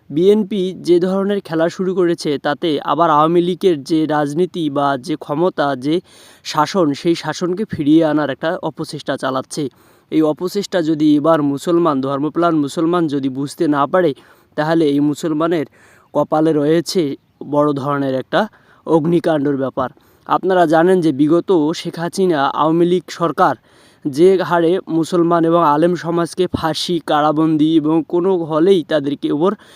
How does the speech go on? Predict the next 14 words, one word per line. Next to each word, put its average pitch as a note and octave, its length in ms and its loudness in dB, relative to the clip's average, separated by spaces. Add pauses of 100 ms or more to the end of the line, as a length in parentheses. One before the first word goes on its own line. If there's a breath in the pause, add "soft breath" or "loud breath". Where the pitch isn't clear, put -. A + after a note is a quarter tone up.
(180 loud breath)
নির্যাতন D#3 460 2
চালিয়েছে, C#3+ 460 -2 (100)
তার E3+ 260 4
চেয়ে G3+ 240 0
বেশি D#3+ 380 0
করার E3+ 340 2
একটা C#3+ 360 -2 (460 soft breath)
দেখতেছি E3 460 0
যে D3+ 180 0
আগাম D3 380 2
একটা C#3+ 220 -4
ভবিষ্যৎ D3 540 -2
যাকে C#3 360 -4
বলে, C3+ 220 -4